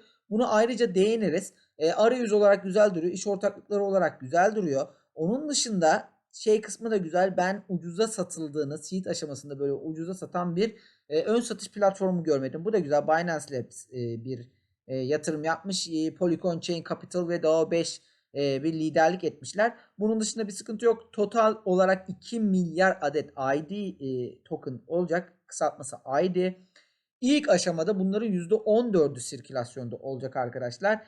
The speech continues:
İki milyarın yüzde on dördü, e, ne oluyor? Ne oluyor? İki yüz seksen milyon adet oluyor. İki yüz seksen milyon adet, yani yedi milyon dolarlık bir ilk market cap'ı olacak ki bu Binance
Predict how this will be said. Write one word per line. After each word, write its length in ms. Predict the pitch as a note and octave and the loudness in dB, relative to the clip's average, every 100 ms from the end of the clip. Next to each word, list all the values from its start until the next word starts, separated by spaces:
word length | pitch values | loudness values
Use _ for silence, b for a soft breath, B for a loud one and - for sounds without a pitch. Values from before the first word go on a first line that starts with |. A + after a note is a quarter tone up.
| B B | B B
İki 280 | - - A#3+ | -12 -6 0
milyarın 440 | G#3 E3 F3 A3 | 0 2 0 0
yüzde 360 | F#3 D#3+ D#3 G3 | -2 -4 0 2
on 440 | - D#3 F3+ F#3 | 2 0 2 2
dördü, 460 | D3+ C3 A#2 F#3 A3 B B B | 4 2 2 0 0 B B B
e, 340 | C#3 C#3+ C#3 | 0 0 0
ne 60 | E3+ | 2
oluyor? 540 | A3 G#3+ D#3 E3+ G#3+ | 4 4 2 4 4
Ne 40 | F#3 | 2
oluyor? 500 | F3+ D3+ F#3 A#3+ B3 - _ _ | 2 2 2 2 0 -6 _ _
İki 220 | F#3+ F#3 A3+ | -10 -6 -4
yüz 160 | G#3+ | -2
seksen 480 | G#3 G3 - A#3 G3 | 0 0 2 2 2
milyon 320 | D3+ C#3+ A#2 | -2 -4 -6
adet 320 | C#3+ C#3+ F3 A3 | -4 -2 -2 -2
oluyor. 340 | G#3+ G#3+ - | 0 0 0
İki 200 | F3 G#3+ | -4 -10
yüz 120 | F#3+ | -8
seksen 420 | G3+ F#3+ A3+ G#3 | -6 -4 0 2
milyon 400 | F3+ D#3 E3 F#3 b b b | 0 -2 -4 -4 b b b
adet, 380 | G3 G3+ G3+ G#3 | 4 4 4 2
yani 340 | F3+ F#3 G3+ F3+ | 2 2 2 0
yedi 240 | F3+ C4+ | 0 -2
milyon 540 | B3+ G3 E3+ F3 F3 F3 | -2 0 0 -2 -2 -2
dolarlık 500 | E3+ D#3+ F3 F#3 G3+ | 2 4 2 -2 -8
bir 220 | G#3+ - G#3+ | -10 -8 -6
ilk 360 | G#3+ F#3+ - | -4 -4 -6
market 420 | F#3 D#3+ D3+ E3 - | -2 0 -2 -6 -6
cap'ı 180 | D#3 E3+ | -4 -4
olacak 340 | D#3+ A3 G#3+ | -4 -4 -4
ki 120 | D#3 | -8
bu 180 | D#3 C#3 | -8 -2
Binance 500 | D3+ G3 A3 F3 | 0 2 0 -2